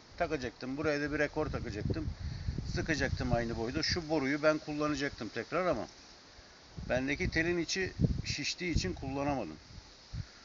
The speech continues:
Bu tele yedi yüz lira verdim. Yüz lira etmez. Ama mecbur kaldım, verdim. Eğer bu tel içinde kop-, kopup da k-, parça kalmasaydı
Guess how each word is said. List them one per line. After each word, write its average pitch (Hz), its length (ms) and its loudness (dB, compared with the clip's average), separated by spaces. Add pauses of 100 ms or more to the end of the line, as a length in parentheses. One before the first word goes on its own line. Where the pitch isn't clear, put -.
(320)
Bu 156 60 -4
tele 160 300 0
yedi 151 240 2
yüz 143 240 -2
lira 135 200 4
verdim. 104 380 2
Yüz 120 300 -2
lira 113 160 0
etmez. - 520 -6 (1160)
Ama 160 200 4
mecbur 147 380 2
kaldım, 110 420 2
verdim. 110 360 -2 (500)
Eğer 151 340 6
bu - 120 -2
tel 143 200 0
içinde 127 440 0 (120)
kop-, - 320 -4
kopup - 360 -10
da 104 80 2
k-, - 180 -12 (120)
parça 113 320 2
kalmasaydı 127 800 0